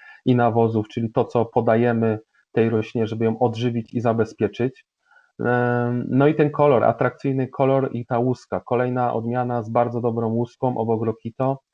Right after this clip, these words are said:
E, tylko tak jak mówię, jest to odmiana, która bardziej tutaj prze-, prze-, mm, przeważa segment, e, kaliber pięćdziesiąt, siedemdziesiąt milimetrów, czyli jest to taki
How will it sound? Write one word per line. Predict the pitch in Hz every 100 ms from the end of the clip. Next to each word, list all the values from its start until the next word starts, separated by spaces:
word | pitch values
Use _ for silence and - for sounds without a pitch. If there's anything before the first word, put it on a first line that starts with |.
| _ _ _ -
E, | 117 113 113 113
tylko | 147 156
tak | 139
jak | 139
mówię, | 139 127 110 104
jest | 127 135
to | 139
odmiana, | 127 123 135 139
która | 131 - 123 123 123
bardziej | 131 135 131 131 131
tutaj | - 131 120
prze-, | - 123
prze-, | 120 - 120 117
mm, | 117 113 113 113 113 113 113 113 113 113
przeważa | - 120 135 127
segment, | 123 135 127 127 120
e, | 113 113 117 -
kaliber | 123 139 131 120
pięćdziesiąt, | - 117 131 - 127
siedemdziesiąt | - 120 120 - 113
milimetrów, | 113 117 110 110 98
czyli | - 107 113
jest | 110
to | 107
taki | 117 - 113 113